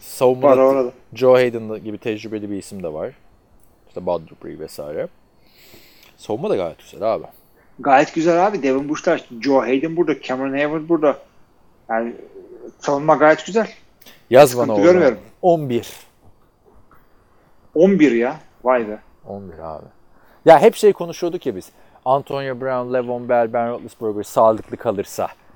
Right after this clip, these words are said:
Speaker 1: ne olacak falan. Bu sene
Speaker 2: Hı hı.
Speaker 1: öyle değil abi. Bu sene huzur var bu takımda. Huzur ya, her şey çok güzel <laughs> oldu bu takımda yani. O yüzden ben, ben playoff'u yani bu division'da alacaklar, playoff'ta yapacaklar diyorum.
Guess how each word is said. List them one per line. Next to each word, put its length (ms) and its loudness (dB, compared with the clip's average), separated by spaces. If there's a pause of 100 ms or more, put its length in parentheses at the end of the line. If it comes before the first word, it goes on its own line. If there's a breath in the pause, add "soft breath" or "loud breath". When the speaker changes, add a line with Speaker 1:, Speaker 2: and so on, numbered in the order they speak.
(120)
Speaker 1:
ne 60 -8
olacak 360 -8
falan. 260 -6
Bu 40 -6
sene 180 -8
Speaker 2:
Hı 60 -6
hı. 40 -4
Speaker 1:
öyle 200 -2
değil 300 -6
abi. 160 -10
Bu 60 -10
sene 340 -10 (520 soft breath)
huzur 400 -2
var 240 -2
bu 60 -20
takımda. 520 -14
Huzur 320 -2
ya, 120 0
her 80 4
şey 180 -4
çok 220 -2
güzel 200 0
<laughs> 80 6
oldu 120 2 (100)
bu 40 -16
takımda 440 4
yani. 220 6
O 80 0
yüzden 260 -4 (680 loud breath)
ben, 220 10
ben 160 2
playoff'u 580 -2 (220)
yani 260 -6 (200)
bu 80 -8
division'da 380 -2
alacaklar, 500 -2
playoff'ta 340 -8
yapacaklar 480 -12
diyorum. 200 -18